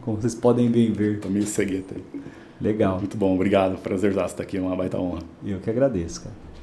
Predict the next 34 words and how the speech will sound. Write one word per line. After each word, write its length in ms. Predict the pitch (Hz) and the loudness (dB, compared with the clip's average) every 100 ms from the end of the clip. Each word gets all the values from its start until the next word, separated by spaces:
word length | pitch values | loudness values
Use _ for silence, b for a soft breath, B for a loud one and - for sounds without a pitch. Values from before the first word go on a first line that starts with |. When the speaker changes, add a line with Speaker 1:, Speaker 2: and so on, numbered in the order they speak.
| - - | -14 -6
Speaker 2:
Legal. 180 | 123 | 4
Speaker 1:
E 140 | 147 180 | 4 6
como 220 | 165 165 | 4 4
é 40 | |
que 80 | 165 | 4
você 80 | 175 | 2
começou? 720 | - 165 160 - - 123 95 - - | 2 4 4 4 4 4 2 -6 -12
Saiu 400 | - 117 123 143 | 0 4 8 8
lá 100 | 143 | 6
do 120 | 135 | 2
Projeção, 680 | 131 120 117 113 117 139 151 - - | 0 0 0 -2 -2 0 -2 -8 -18
Colégio 420 | - 110 113 113 110 | -4 0 2 2 0
Projeção? 580 | 107 104 101 117 135 139 - - - - - | -4 -4 -4 -4 -2 -4 -10 -20 -16 -12 -8
Speaker 2:
Cara, 240 | 98 98 | -4 -4
uns 220 | 98 101 | -4 -6
poucos 340 | - 120 - 113 | 0 2 6 10
anos 160 | 117 | 10
atrás, 420 | 107 107 107 113 101 | 10 8 8 10 8
né? 220 | 104 101 - - - | 4 0 -6 -12 4
Bom, 100 | 110 | 6
minha 120 | 107 | 8
carreira 320 | 117 110 123 | 6 8 8
começou 400 | 127 123 113 - | 8 4 4 4
em 400 | 123 120 110 95 95 | 6 8 8 4 4
dois 240 | 107 95 | 4 6
mil 180 | 110 135 | 8 8
e 60 | |
cinco, 520 | 123 - - 117 139 101 | 6 0 4 6 6 2
eu 40 | |
considero 360 | 101 101 98 - | -2 0 -2 0
que 60 | |
começou 260 | 101 98 98 | -2 -2 -2
minha 80 | 95 | -2
carreira, 440 | 92 95 110 120 | 0 2 2 0